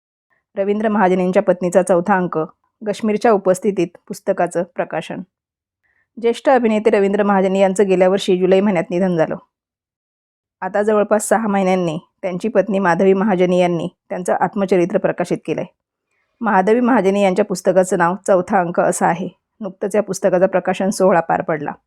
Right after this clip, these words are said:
माधवी महाजनी म्हणाल्या, "आयुष्यात खूप घटना घडलेल्या आहेत, त्यामुळे सगळंच सांगणं कठीण होतं.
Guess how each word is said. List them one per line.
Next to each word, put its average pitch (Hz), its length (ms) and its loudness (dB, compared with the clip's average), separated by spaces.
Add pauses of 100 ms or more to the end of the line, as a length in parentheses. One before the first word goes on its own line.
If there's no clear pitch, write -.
(260)
माधवी 220 440 2
महाजनी 220 400 0
म्हणाल्या, 196 340 2
"आयुष्यात 185 440 0
खूप 208 160 -4
घटना 240 300 -2
घडलेल्या 175 380 0
आहेत, 226 160 -4 (280)
त्यामुळे 196 220 -2
सगळंच 196 400 2
सांगणं 190 220 0
कठीण 185 320 -4
होतं. 165 200 -6